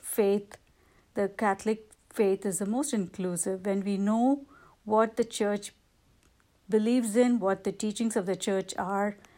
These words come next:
we would come to appreciate her and how merciful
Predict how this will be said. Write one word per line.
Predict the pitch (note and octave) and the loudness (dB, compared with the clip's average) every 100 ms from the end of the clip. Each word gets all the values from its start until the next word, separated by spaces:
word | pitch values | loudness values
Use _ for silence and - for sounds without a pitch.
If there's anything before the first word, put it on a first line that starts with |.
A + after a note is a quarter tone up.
| _ _ _ | _ _ _
we | G#3 G#3 | -2 0
would | G3 G3+ | 0 0
come | A3+ A#3+ | 0 2
to | C4 | 2
appreciate | F#3+ F#3+ G#3+ G3+ - G#3+ G3+ | 2 0 -2 -2 0 0 0
her | E3+ G3 G3+ - _ - _ - | -4 -4 -6 -10 _ -20 _ -6
and | G#3+ G#3+ | -4 0
how | A3+ A#3+ B3+ C4+ - A3+ | 2 4 2 -2 -6 -4
merciful | G#3+ A3 - A#3+ - A3 A3 | -2 -2 -2 -2 4 4 4